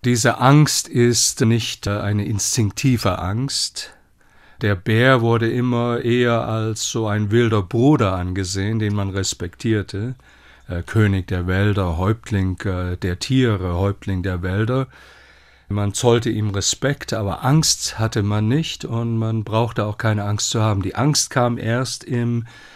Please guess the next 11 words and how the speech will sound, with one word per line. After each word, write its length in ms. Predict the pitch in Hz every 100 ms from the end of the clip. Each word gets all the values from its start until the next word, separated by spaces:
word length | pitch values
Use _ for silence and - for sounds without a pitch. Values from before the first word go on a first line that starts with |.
| -
Mittelalter, 1080 | 101 120 143 120 104 92 98 101 127 147 160 - - - -
als 320 | - 117 117
immer 320 | - 143 135
mehr 580 | 120 110 113 120 123 113 - - -
Wälder 720 | 92 104 110 120 135 135 127
in 120 | 117 101
Europa 540 | 95 90 95 - 120
gefällt 640 | 110 92 - 127 139 -
wurden 560 | 107 98 107 120 139 147 - - - -
und 440 | 113 117 117 113
der 600 | 107 107 107 107 107 -